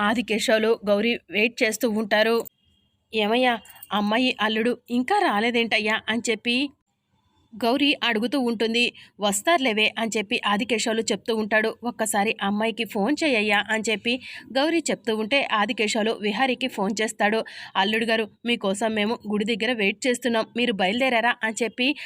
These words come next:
ఆదికేశవులు అడుగుతూ ఉంటాడు. "ఒక్క ఐదు నిమిషాల్లో మీ ముందే ఉంటాం మావయ్య గారు"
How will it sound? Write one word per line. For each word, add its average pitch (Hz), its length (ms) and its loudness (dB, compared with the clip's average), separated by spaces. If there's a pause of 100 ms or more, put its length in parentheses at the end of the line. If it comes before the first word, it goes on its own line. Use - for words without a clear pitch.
(180)
ఆదికేశవులు 254 720 0
అడుగుతూ 226 360 0
ఉంటాడు. 220 400 2 (420)
"ఒక్క 226 280 -2 (180)
ఐదు 226 180 2
నిమిషాల్లో 240 520 2
మీ 220 160 -6
ముందే 226 280 -2
ఉంటాం 233 360 0
మావయ్య 214 300 2
గారు" 214 180 2